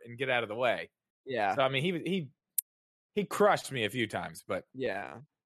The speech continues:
Speaker 2: He never touched me. It was weird. That's, and that's, to me, that was a little disappointing. I didn't get touched once. And so to me, it was just like, man, like, but,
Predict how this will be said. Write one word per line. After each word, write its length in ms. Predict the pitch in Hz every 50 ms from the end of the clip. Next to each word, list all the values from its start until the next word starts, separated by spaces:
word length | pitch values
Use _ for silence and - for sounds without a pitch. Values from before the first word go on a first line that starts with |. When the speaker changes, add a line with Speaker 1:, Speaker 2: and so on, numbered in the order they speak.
| _ _ _ _ _ _ _ _ _ _ _
Speaker 2:
He 120 | - - 202
never 200 | 214 214 190 170
touched 320 | 143 - 151 160 - -
me. 200 | - 127 110 98 101
It 80 | 127
was 160 | 139 139 139
weird. 220 | 120 135 135 - 127
That's, 240 | 143 156 170 - -
and 160 | - - 156 165
that's, 220 | 180 190 175 - - 147 - 147
to 100 | - -
me, 140 | 175 180 190
that 120 | 180 175 139
was 120 | 143 135
a 20 |
little 180 | 135 131 127 127
disappointing. 640 | 117 123 117 - 123 - 120 113 113 107 107 107 107 -
I 80 | - 147
didn't 220 | 156 170 165 160
get 120 | 156 135
touched 300 | 127 - 139 120 - -
once. 420 | 113 117 110 101 - 107 - - - -
And 220 | - 131 131 127
so 380 | - - 151 139 127 123 123 120
to 140 | 113 - 151
me, 140 | 139 143 139
it 60 | 135
was 100 | 120 120
just 140 | 120 117 -
like, 180 | 113 113 -
man, 380 | - 147 160 165 165 165 165 -
like, 320 | - 135 131 113 110 - - - _ _ _ _ _ _ _ _ _
but, 200 | - 175 175